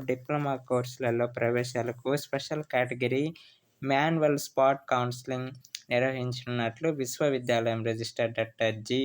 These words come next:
రామచంద్రరావు సోమవారం ప్రకటనలో తెలిపారు. విశ్వవిద్యాలయంతో గుర్తింపు పొందిన ప్రైవేట్ వ్యవసాయ పాలిటెక్నిక్ కళాశాలల్లో రెండు మూడేళ్ల వ్యవసాయ,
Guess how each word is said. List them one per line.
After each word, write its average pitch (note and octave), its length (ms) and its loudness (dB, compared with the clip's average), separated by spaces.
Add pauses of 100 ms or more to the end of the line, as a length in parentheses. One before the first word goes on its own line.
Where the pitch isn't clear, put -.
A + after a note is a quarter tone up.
(120)
రామచంద్రరావు A#2+ 840 0
సోమవారం A#2 640 0
ప్రకటనలో G#2+ 560 -2
తెలిపారు. G2+ 540 -2 (480)
విశ్వవిద్యాలయంతో A#2+ 1300 2
గుర్తింపు A#2+ 520 -6
పొందిన A2+ 380 -4 (100)
ప్రైవేట్ A#2+ 600 0
వ్యవసాయ G#2+ 560 0
పాలిటెక్నిక్ G#2+ 760 -4
కళాశాలల్లో G#2+ 800 0
రెండు A#2+ 480 -2
మూడేళ్ల A2 560 -2 (640)
వ్యవసాయ, A#2+ 580 2